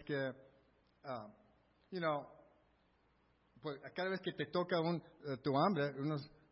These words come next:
te lo sientes un poco, el dolor, "Oh, que está, estoy ayunando". Y luego, unos treinta segundos, habla ahí si estás trabajando, pero uno, to-, tomar este tiempo para nomás hablar, "Dios, aquí estoy, gracias". Y, y tiene su lista de peticiones, todos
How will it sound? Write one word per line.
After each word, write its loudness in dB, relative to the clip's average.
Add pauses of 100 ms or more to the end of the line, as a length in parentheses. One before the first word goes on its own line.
(260)
te -4
lo -2
sientes 0
un 2
poco, 4
el 2
dolor, 6 (160)
"Oh, -4
que -10
está, -10 (100)
estoy -6
ayunando". -4 (240)
Y -8
luego, -6 (240)
unos -6
treinta -4
segundos, -6
habla -6 (100)
ahí -8
si -12
estás -8
trabajando, -4 (280)
pero -8
uno, -6 (500)
to-, -14 (100)
tomar 0
este -6
tiempo -4
para -4 (180)
nomás -6
hablar, -6
"Dios, -6
aquí -10
estoy, -4
gracias". -8 (240)
Y, -4 (320)
y -10 (380)
tiene -4
su -2
lista -2 (200)
de -8
peticiones, -4
todos -2